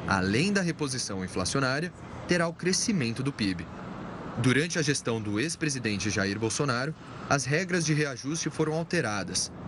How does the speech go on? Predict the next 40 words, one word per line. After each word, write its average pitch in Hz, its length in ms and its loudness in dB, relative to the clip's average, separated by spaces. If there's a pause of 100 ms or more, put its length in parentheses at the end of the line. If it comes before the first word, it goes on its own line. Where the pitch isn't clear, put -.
(100)
e 160 60 6
não 208 160 4
houve 175 280 2
aumento 117 420 0
de 117 120 -2
valor 113 280 2
real 107 360 2
do 101 120 0
piso 185 420 2
nacional, 151 520 0 (320)
que 190 100 -2
considera 151 560 4
a 113 40 2
inflação. 107 440 -2 (640)
A 123 80 6
quantia 151 560 2
que - 140 -6
ainda 110 200 -2
está 110 200 -2
em 107 100 -2
vigor 110 400 2
no 190 100 -2
país 156 420 0
vale 156 200 2
um 156 80 0
pouco 190 420 0
mais 165 360 2
do 160 120 0
que 170 160 -2
uma 160 140 4
cesta 170 500 0
básica 127 400 -2
e - 20 -2
meia. 98 340 2 (400)
Segundo 165 420 4
a 190 60 4
estimativa 147 600 -2
do 107 120 -4
Departamento 113 720 0
Intersindical 139 760 0